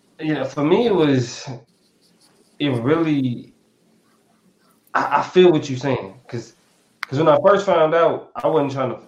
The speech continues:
I w-, I really wasn't trying to fuck with it at all. Um, and I really stayed off social media, uh, but I fucked around, ended up going to a Grammy party.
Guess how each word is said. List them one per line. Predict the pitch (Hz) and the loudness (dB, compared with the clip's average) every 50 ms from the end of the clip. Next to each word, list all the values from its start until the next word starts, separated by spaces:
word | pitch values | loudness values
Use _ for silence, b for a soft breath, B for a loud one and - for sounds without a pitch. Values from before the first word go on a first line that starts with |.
| - - - - - | -20 -20 -20 -16 -10
I | - | -10
w-, | 135 143 139 - | -8 -6 -6 -6
I | 113 | -6
really | 123 147 156 | -4 -4 -4
wasn't | 135 123 120 123 | -2 -4 -4 -4
trying | 120 110 | -6 -8
to | 104 | -6
fuck | - 127 120 123 | -6 -8 -8 -8
with | 117 113 107 | -10 -12 -10
it | 104 101 | -10 -8
at | 101 110 | -4 0
all. | 120 131 131 117 110 107 - 117 117 | 0 2 2 2 2 0 -4 -6 -4
Um, | 113 113 113 110 107 104 104 101 - _ _ _ _ _ _ _ _ _ _ _ _ - | -2 -2 -2 -2 -4 -6 -8 -12 -18 _ _ _ _ _ _ _ _ _ _ _ _ -6
and | 123 123 | 0 0
I | 123 | 2
really | 127 151 156 151 | 2 2 0 0
stayed | - - - 143 147 151 143 143 | -2 -2 -2 -2 0 2 2 2
off | 139 135 131 131 | 2 2 2 0
social | 139 135 131 131 131 131 | -2 -6 -4 -2 -2 -2
media, | 131 131 127 123 123 120 117 113 - - | -2 -2 -2 -2 -2 -2 -4 -6 -8 -10
uh, | - 117 117 113 107 104 | -6 -4 -2 -2 -2 -4
but | 107 117 | -2 -2
I | 120 120 | -2 0
fucked | - 143 143 139 - | 0 -4 -4 -4 -4
around, | 131 127 127 123 120 | -2 0 0 0 0
ended | 123 123 120 120 | -2 -2 -2 -4
up | 120 - | -4 -4
going | 120 117 113 - | -4 -6 -6 -6
to | - - | -8 -14
a | - - | -18 -18
Grammy | - 107 117 131 131 123 117 117 117 | -12 -4 0 2 2 2 2 0 -2
party. | 117 107 104 101 95 101 | -4 -6 -6 -6 -10 -14